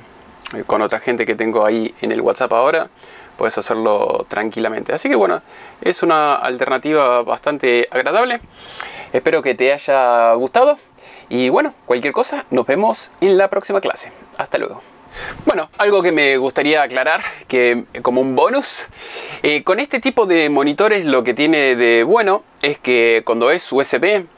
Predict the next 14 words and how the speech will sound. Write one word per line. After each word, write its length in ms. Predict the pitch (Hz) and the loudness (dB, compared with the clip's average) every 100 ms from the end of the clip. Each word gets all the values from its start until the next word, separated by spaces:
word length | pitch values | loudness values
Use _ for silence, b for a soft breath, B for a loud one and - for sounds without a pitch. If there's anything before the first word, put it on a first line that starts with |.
| B B B - | B B B -2
U 140 | 113 | 0
S 160 | 117 120 | 2 0
B 160 | 120 131 | 0 0
C 300 | 170 160 - | 0 -2 0
en 100 | 120 | -4
este 200 | 120 120 | -2 -2
caso, 380 | 175 - 185 - | -2 -2 -6 -4
es 140 | 135 | -6
que 280 | - 127 117 | 0 2 2
la 520 | 117 113 110 104 104 - | 2 2 4 2 0 -2
podés 260 | 120 139 123 | -2 0 -2
alimentar 420 | 123 123 131 113 | -2 -2 0 -2
el 140 | 104 | -2
monitor 480 | 117 131 196 220 | -2 -2 2 2